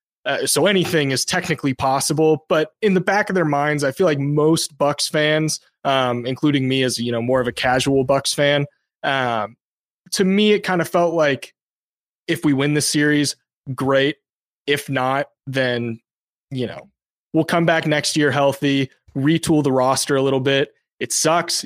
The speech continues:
You want Giannis to go back to the finals, you know, back to back. It's great for his legacy and all that. Uh, but at the end of the day, it was like, you know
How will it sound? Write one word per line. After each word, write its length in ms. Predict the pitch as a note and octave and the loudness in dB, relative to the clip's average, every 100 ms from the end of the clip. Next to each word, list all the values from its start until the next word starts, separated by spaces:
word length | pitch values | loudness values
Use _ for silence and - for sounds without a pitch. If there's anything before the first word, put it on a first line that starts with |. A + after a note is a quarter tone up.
| - | -6
You 140 | C3+ | -2
want 320 | B2+ C#3+ D3+ | 0 0 0
Giannis 380 | C#3+ C#3 C#3+ - | 0 0 0 -2
to 80 | C#3 | -2
go 160 | C3+ C3+ | 0 2
back 260 | C#3 C3+ | 2 0
to 60 | - | -2
the 100 | C3 | -4
finals, 540 | - C3 C3+ C3+ B2+ | -2 -2 0 0 -2
you 80 | - | -2
know, 120 | A#2 A2+ | -4 -2
back 280 | B2+ C3+ | -2 -2
to 80 | - | -2
back. 440 | B2+ B2+ B2+ B2+ A#2+ | -2 0 0 -2 -4
It's 220 | A#2 - _ _ - | -6 -8 _ _ 0
great 280 | D3 C#3+ | 2 2
for 120 | - C3+ | 0 0
his 180 | C3 B2 | 0 0
legacy 480 | C3 C3+ B2 C#3+ C3+ | 0 2 0 0 0
and 80 | |
all 160 | C3 C3 | 2 0
that. 340 | C3 C3 C3 - _ _ _ | 2 0 -2 -6 _ _ _
Uh, 380 | B2+ A#2 A2 - - - | -6 -4 -4 -6 -12 -10
but 240 | D3 D3+ D3 | 0 0 0
at 120 | D3+ C#3+ | -2 0
the 80 | |
end 100 | D#3+ D3+ | 0 2
of 40 | |
the 60 | C3+ | 0
day, 260 | C3+ C#3 C3+ | 2 2 2
it 40 | |
was 180 | C3 B2 | 0 -2
like, 340 | A#2+ A#2 - _ _ _ _ _ | -2 -4 -6 _ _ _ _ _
you 100 | A2+ | -6
know 280 | B2 B2 A#2 | -4 -2 -4